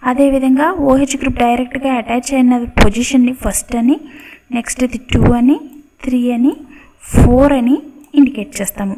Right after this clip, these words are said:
నెంబరింగ్లో అయితే. అలాగే ఇది ఫైవ్ అవుతుంది, ఇది సిక్స్ అవుతుంది. ఓకే, so ఇప్పుడు మనకి ఇక్కడ మనకి పారా పొజిషన్లో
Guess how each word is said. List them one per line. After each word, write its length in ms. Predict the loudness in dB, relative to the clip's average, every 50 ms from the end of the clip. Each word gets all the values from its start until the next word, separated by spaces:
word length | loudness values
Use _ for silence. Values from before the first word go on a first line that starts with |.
| -6 -6 -2
నెంబరింగ్లో 480 | -2 0 0 0 0 0 0 0 -2 -2 -4
అయితే. 200 | -6 -8 -12 -14 -14 -18 -20 -20 -20 -20 -20 -20 -20 -12 -6 -4
అలాగే 240 | -2 -2 -2 -4 -6 -6
ఇది 120 | -8 -8 -10 -6 -6
ఫైవ్ 260 | -4 -2 -2 -2 -2 -2
అవుతుంది, 440 | -2 -2 0 2 4 4 4 2 0 -2 -8 -12 -20 -20 _ _ _ _ _ -20 -20 -20 _ _ _ -12 -10
ఇది 140 | -10 -8 -10 -10 -10
సిక్స్ 240 | -10 -10 -10 -10 -8 -8
అవుతుంది. 460 | -8 -8 -8 -10 -12 -12 -14 -16 -20 -20 -20 -20 -20 -20 _ _ _ _ _ _ _ _ _ -20 -20 -20 _ -8 -8
ఓకే, 180 | -6 -4 0 0 0 0 -2 -4 -6 -8 -8 -12 -20 -8 -6 -4 -2
so 80 | 0 -2 -2 -4
ఇప్పుడు 200 | -4 -4 0 2 2 4
మనకి 280 | 2 0 0 0 -2 -4 -4 -6 -14 -20 _ _ _ _ _ _ _ _ -8
ఇక్కడ 160 | -2 2 4 4 4
మనకి 260 | 4 4 0 -2 -4 -6 -6 -2 0 0
పారా 280 | 2 2 0 0 0 0 0
పొజిషన్లో 440 | 0 0 0 0 0 0 0 0